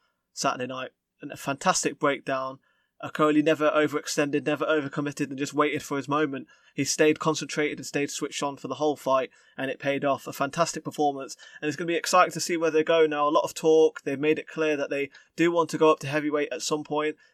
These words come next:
There is still a bit of business to deal with in the cruiserweight division, of course. The cruiserweight division, not what it was during the Usyk era. I believe there is still a bit of a gaping chasm there, mostly because he's beaten the champions, other than Okolie, of course,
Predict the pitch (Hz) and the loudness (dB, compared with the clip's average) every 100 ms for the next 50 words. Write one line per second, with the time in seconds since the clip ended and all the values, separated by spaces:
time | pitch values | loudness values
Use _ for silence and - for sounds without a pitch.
0 | - 139 151 151 151 - 139 156 143 147 | -4 -2 0 0 4 2 4 0 0 -6
1 | - 147 143 - _ _ _ _ 160 156 | -6 -6 -6 -10 _ _ _ _ 6 6
2 | 143 151 156 - 151 143 - 151 131 139 | 6 2 0 -4 -6 -4 0 0 0 -6
3 | 139 143 151 143 - 156 151 - _ _ | -6 -6 -4 -6 0 2 2 0 _ _
4 | - 151 185 170 170 156 165 170 160 196 | -6 -2 0 2 2 2 -2 -2 4 4
5 | 160 170 170 175 170 - 160 156 147 160 | 4 2 2 4 4 4 2 2 2 0
6 | 165 165 - 156 160 160 - _ - 147 | 0 -2 2 4 4 2 -2 _ -6 -2
7 | 151 156 147 147 143 156 143 139 139 131 | 0 0 2 0 0 -2 0 -2 -4 -6
8 | 131 _ _ - 151 151 147 139 147 143 | -6 _ _ 0 2 2 -2 -2 -2 -2
9 | 139 143 143 143 160 143 139 151 139 139 | -4 -4 -2 2 2 0 -4 -2 -2 -4
10 | 123 156 160 139 139 143 139 139 139 139 | 2 2 2 -4 -6 -6 -6 -8 -10 -12
11 | - _ _ _ _ 147 131 135 135 - | -16 _ _ _ _ -6 -6 -8 -6 -4
12 | 139 139 131 - 139 135 - | -4 -4 -6 -8 -8 -8 -12